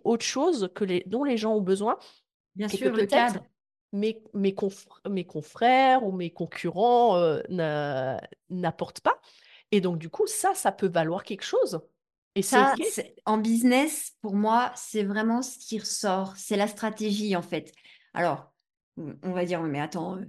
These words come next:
Speaker 2: euh, <clears throat> l'identité d'une boîte, l'identité de quelqu'un, c'est pas de la stratégie, c'est, c'est, hum, entre guillemets, son état d'esprit, sa personnalité et tout ça. » Mais cette, euh, individualité, cette unicité que chaque entrepreneur a,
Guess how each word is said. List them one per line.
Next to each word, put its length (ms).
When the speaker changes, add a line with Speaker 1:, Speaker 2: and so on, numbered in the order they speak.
Speaker 2:
euh, 380
<clears throat> 320
l'identité 520
d'une 200
boîte, 240
l'identité 400
de 40
quelqu'un, 280
c'est 160
pas 120
de 60
la 80
stratégie, 560
c'est, 560
c'est, 380
hum, 340
entre 220
guillemets, 240
son 160
état 200
d'esprit, 460
sa 140
personnalité 800
et 60
tout 120
ça. » 180
Mais 100
cette, 380
euh, 280
individualité, 1040
cette 560
unicité 800
que 140
chaque 340
entrepreneur 720
a, 240